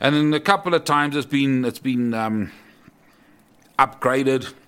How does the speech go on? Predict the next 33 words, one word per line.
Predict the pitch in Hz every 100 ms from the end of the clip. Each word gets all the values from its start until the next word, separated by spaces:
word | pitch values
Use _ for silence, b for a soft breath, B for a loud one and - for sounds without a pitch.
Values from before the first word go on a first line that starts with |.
| _ -
In | 117
the |
nineteen | 117 127 123 120
thirties | 113 143 135 131 123
it | 131
was | 117
widened | 117 127 127 123
and | 127 117
tarred. | 127 123 127
Nineteen | 113 117 123
fifty-six | 123 117 117 151 131
it | 127
was | 120
further | 113 127 127
widened. | 120 120 120 120 117 - B B B B -
And | 143
in | 147
nineteen | 160 175 156
eighty-four | 143 139 - 165 160 135 104 - b b b -
is | 113
when | 127
the | 123
current | 123 151 151 139
form | - 147 131
of | 123
the | 117
pass | 117 123 117 110
is | 110
now | 127
a | 123
four-lane | - 175 151 131 120 120 113 92 - _ _
motor | 110 127 127 120
highway | 107 120 120 127 113 107 98 85